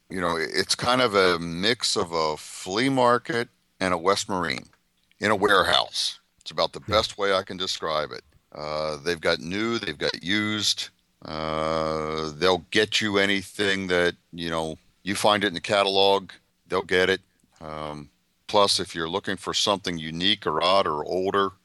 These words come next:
Speaker 1: you know, you're, you're gonna find it there. So, and the dive shop is, uh, there's a lot of history hanging in the dive shop, and much of it has come from the Mud Club. There's
Speaker 2: Yeah.
Speaker 1: some, uh, do-it-yourself, homemade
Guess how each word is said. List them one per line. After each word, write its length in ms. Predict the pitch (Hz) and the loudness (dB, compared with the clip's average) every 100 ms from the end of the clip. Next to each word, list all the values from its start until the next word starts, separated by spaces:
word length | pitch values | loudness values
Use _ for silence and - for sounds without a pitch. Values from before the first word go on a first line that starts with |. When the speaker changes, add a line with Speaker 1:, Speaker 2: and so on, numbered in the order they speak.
| _ - | _ -14
Speaker 1:
you 80 | 82 | -6
know, 160 | 80 | -6
you're, 280 | 80 87 90 - - | -4 -2 -4 -8 -4
you're 140 | 92 | 0
gonna 180 | 90 107 | 2 2
find 300 | - 113 123 | 4 2 2
it 120 | 95 | -2
there. 280 | 76 65 - _ _ - | 0 -2 -4 _ _ -8
So, 560 | 82 82 78 76 73 - 78 - _ - | -2 4 6 6 4 0 -2 -10 _ -8
and 100 | 73 | -2
the 60 | |
dive 280 | 80 117 113 | 2 4 4
shop 440 | - 107 113 110 | 2 4 4 2
is, 380 | 95 90 87 - | -4 -4 -2 -2
uh, 240 | 82 82 85 _ _ _ - - - | -2 -4 -6 _ _ _ -20 -20 -10
there's 180 | 131 131 | -2 0
a 60 | 131 | 2
lot 300 | 117 135 160 | 4 6 6
of 120 | 131 | 2
history 540 | 151 147 - 101 87 | 2 2 2 0 -2
hanging 400 | 85 95 104 104 | 0 -2 -2 -2
in 80 | 104 | -4
the 100 | 101 | -4
dive 320 | 90 98 95 - | 2 4 4 0
shop, 360 | 90 73 71 | -2 0 -2
and 120 | 71 | -8
much 260 | 76 92 - | -6 -6 -4
of 60 | 90 | -8
it 100 | 87 | -6
has 160 | 78 | -8
come 260 | - 90 85 | -6 -8 -8
from 160 | 82 | -8
the 60 | 76 | -6
Mud 280 | 80 85 78 | 0 0 -2
Club. 360 | 78 69 62 - _ _ _ _ | -4 -4 -6 -18 _ _ _ _
There's 240 | - 80 95 | -8 -6 -2
Speaker 2:
Yeah. 60 | - 85 | 0 0
Speaker 1:
some, 220 | 78 76 - _ _ _ | -2 -8 -14 _ _ _
uh, 360 | 80 78 78 76 80 73 - | -10 -8 -6 -8 -10 -14 0
do-it-yourself, 1000 | 107 117 98 - 104 98 98 - - - _ _ | 2 2 2 2 4 6 4 2 -10 -18 _ _
homemade 720 | - 123 127 113 110 117 95 | 2 4 4 4 4 4 0